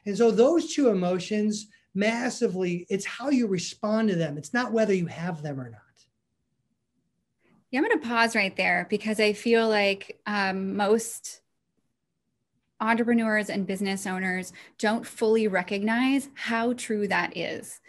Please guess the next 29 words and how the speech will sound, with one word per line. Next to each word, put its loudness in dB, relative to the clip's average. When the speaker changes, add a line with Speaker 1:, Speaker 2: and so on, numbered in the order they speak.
Speaker 2:
that 0
it, 0
that 4
it's -2
a -10
constant -2
balance -2
between -6
boredom -2
and -2
anxiety. -4
And 4
we 4
think 4
we 4
don't 0
want -2
that 0
anxiety, -2
but -2
it's -6
exactly 0
why 4
we -2
started 0
our 2
own 4
<laughs> 4
business. 0